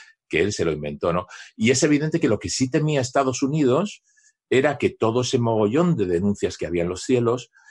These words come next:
eh, pudiera ocultarse entre ello algún ingenio, sobre todo soviético, o de alguna,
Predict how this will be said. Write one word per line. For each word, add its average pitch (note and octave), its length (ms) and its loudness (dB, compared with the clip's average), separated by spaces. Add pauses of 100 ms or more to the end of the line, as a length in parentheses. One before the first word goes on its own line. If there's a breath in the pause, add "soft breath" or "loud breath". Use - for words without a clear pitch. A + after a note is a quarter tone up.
(300 soft breath)
eh, A2 120 0
pudiera A#2 420 4
ocultarse C#3 460 2
entre B2 300 2
ello B2+ 360 4
algún G2+ 420 2
ingenio, A2+ 440 0
sobre D#2 340 -2
todo F#2 220 -2
soviético, D#2+ 840 -2 (680)
o F2+ 160 -2
de E2+ 120 -2
alguna, F#2+ 680 2